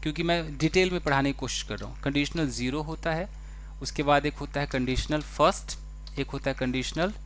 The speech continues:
सेकंड और एक होता है कंडीशनल थर्ड। इतने सारे कंडीशनल होते हैं, तो मैं ज़ीरो की बात नहीं कर रहा हूँ, फर्स्ट की भी नहीं, सेकंड की भी नहीं, मैं बात करूँगा कंडीशनल थर्ड की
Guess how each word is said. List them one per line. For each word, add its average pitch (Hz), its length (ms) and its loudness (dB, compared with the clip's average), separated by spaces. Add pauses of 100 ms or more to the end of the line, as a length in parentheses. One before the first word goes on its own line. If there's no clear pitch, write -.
(600)
सेकंड 190 480 0 (320)
और 127 120 0
एक 131 80 -2
होता - 240 -4
है 123 40 -4
कंडीशनल 117 540 -2
थर्ड। - 760 -8
इतने 214 220 0
सारे 160 200 6
कंडीशनल 117 440 0
होते 104 240 -8
हैं, - 100 -10 (720)
तो 170 60 2
मैं 185 180 6
ज़ीरो 143 300 4
की 196 140 -2
बात 180 300 6
नहीं 180 120 2
कर 185 180 0
रहा 185 120 4
हूँ, 185 80 0
फर्स्ट - 380 2
की 185 140 0
भी 180 120 2
नहीं, 175 180 2
सेकंड 127 360 -4
की 113 120 -4
भी 107 100 -4
नहीं, 107 160 -6
मैं 139 180 0
बात 139 180 4
करूँगा 139 280 -2
कंडीशनल 120 480 -2
थर्ड - 380 -2
की - 180 -12